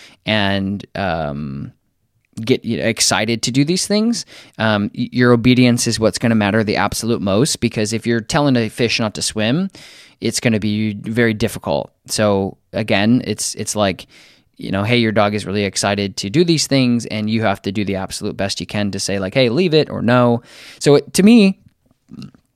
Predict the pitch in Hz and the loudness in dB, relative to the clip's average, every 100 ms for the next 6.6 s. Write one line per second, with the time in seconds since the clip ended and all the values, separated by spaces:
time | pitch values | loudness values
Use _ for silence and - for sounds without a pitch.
0 | _ _ - - 151 185 - 170 165 131 | _ _ -10 -2 2 4 4 2 2 0
1 | 117 139 139 - 113 113 113 127 123 117 | 2 2 2 0 -2 0 2 2 0 -4
2 | 123 113 101 113 110 123 113 110 101 98 | 0 0 2 0 2 0 0 -2 -2 -2
3 | 98 120 123 120 117 123 131 123 117 107 | 0 2 4 4 4 4 4 2 2 0
4 | 101 117 117 95 101 - 107 101 104 104 | 2 2 2 0 -4 -2 -2 0 -2 -2
5 | - - 104 92 _ - - 90 - 101 | -4 -4 -4 -4 _ -6 -2 -2 -2 -2
6 | 95 98 101 151 95 - | -2 -2 0 0 0 -8